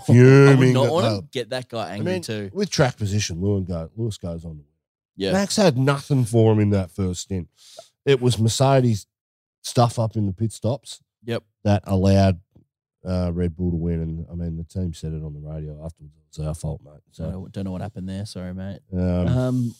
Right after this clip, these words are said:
Speaker 2: I think
Speaker 1: but that's motorsport. That's
Speaker 2: Yeah.
Speaker 1: what, oh.
Speaker 2: Oh. Sometimes, like, your team does amazing things and gets you good position. Sometimes they can lose it for you too.
Speaker 1: Yep.
Speaker 2: That's, it's why it's actually a team sport as much as it looks like an individual sport.
Speaker 1: Yeah.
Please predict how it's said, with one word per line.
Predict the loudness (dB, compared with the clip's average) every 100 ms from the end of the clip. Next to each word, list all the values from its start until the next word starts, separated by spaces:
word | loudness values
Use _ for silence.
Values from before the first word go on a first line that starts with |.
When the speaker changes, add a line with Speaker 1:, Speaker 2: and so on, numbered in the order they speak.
| -6
Speaker 2:
I | -2
think | 2
Speaker 1:
but | 6
that's | 6 4
motorsport. | 6 6 6 2 4 6 4 -2 -10
That's | -6 -2 2
Speaker 2:
Yeah. | 2 2
Speaker 1:
what, | 0
oh. | 0 0
Speaker 2:
Oh. | 0 0 0 -2 -4 -8 _ _ -20 _
Sometimes, | -6 -4 0 0 0 -2
like, | -2 -4 -8 _ _ _ _ _ -6
your | -4
team | 0 0 0 -2
does | -4 -4
amazing | -2 -2 -2 -4 -6
things | -6 -6
and | -6
gets | -6 -8
you | -6
good | -6
position. | -6 -10 -8 -6
Sometimes | -4 -4 -4 -4
they | -4
can | -4 -4
lose | -4
it | -6
for | -8 -8
you |
too. | -8 -10
Speaker 1:
Yep. | -10 -6
Speaker 2:
That's, | -4 -2 -4
it's | -8 -6
why | -2 -2
it's | -2
actually | -10 -12 -6 -6
a |
team | -4 -6 -8
sport | -6 -6 -6
as | -8 -6
much | -8 -8
as | -10
it | -8
looks | -10 -10
like | -8
an | -4
individual | -2 -2 -4 -4 -6
sport. | -6 0 4
Speaker 1:
Yeah. | 6 4